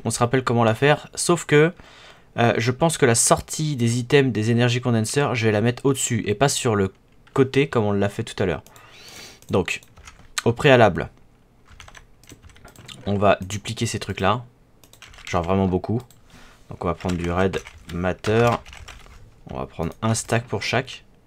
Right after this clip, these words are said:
Bim. Voilà, là on est bien. Et enfin, ça, on va reprendre également un stack de Red Matter. Bim. Voilà.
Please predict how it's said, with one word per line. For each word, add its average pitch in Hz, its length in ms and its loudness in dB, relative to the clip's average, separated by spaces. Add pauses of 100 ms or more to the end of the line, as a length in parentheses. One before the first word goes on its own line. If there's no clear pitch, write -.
(680)
Bim. 127 280 -2 (420)
Voilà, 82 320 -10
là 101 80 2
on 98 100 0
est 85 60 -4
bien. 120 340 0 (580)
Et 117 40 -12
enfin, 95 340 -2 (240)
ça, - 500 4 (440)
on 92 40 -6
va 87 100 0
reprendre 90 300 -4
également 92 380 -2
un 98 120 -6
stack 98 280 -6
de 87 80 -6
Red 80 140 -4
Matter. 127 380 -2 (1400)
Bim. 95 180 -4 (440)
Voilà. 113 440 4